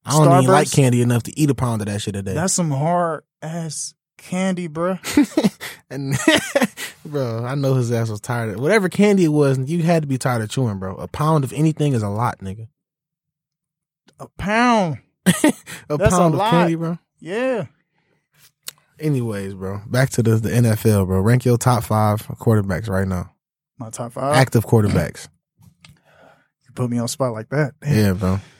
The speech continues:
Speaker 1: Had to spice it up a little bit, you know?
Speaker 2: Uh, number one, of course, Patrick Mahomes.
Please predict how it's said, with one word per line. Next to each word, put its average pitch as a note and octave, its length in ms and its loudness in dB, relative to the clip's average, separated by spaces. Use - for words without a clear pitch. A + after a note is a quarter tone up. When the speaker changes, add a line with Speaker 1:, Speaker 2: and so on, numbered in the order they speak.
Speaker 1:
Had G2+ 140 -2
to G2+ 60 0
spice A2+ 300 4
it A2+ 80 4
up G#2 100 4
a - 40 0
little G2 220 4
bit, G2 300 0
you G2+ 60 -8
know? - 60 -2
Speaker 2:
Uh, C3+ 380 0
number D3+ 300 2
one, C#3+ 440 2
of - 140 -20
course, B2+ 320 -4
Patrick B2+ 400 -2
Mahomes. A#2 560 -8